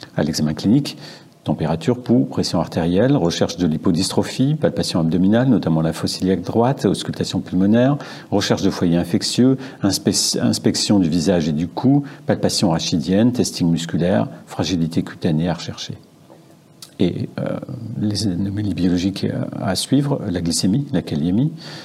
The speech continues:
Euh, s'il y a une suspicion d'infection, faire des bilans complémentaires, notamment des hémocultures. S'il y a une suspicion de fracture vertébrale, faire des radiographies standards et envisager une densitométrie.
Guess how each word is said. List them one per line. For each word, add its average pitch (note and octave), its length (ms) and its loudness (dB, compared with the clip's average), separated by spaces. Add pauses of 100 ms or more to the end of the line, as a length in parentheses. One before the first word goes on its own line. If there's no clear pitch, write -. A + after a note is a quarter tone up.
(240)
Euh, G#2+ 120 -2
s'il - 220 2
y G2 40 4
a - 20 8
une G#2 60 6
suspicion G#2+ 540 2
d'infection, G2 540 2
faire F2+ 280 2
des E2 140 0
bilans F2+ 300 2
complémentaires, F#2 520 0
notamment D#2+ 320 2
des D2+ 120 -2
hémocultures. A2 720 0 (400)
S'il G#2 180 0
y G2 40 6
a - 20 6
une G#2+ 60 6
suspicion - 640 2
de G2 60 4
fracture G2 380 0
vertébrale, F2 480 0
faire F2+ 200 -2
des E2+ 80 0
radiographies E2 480 -2
standards G2 640 0 (360)
et E2+ 280 0
envisager E2+ 480 -2
une D#2+ 60 2
densitométrie. F2 840 -2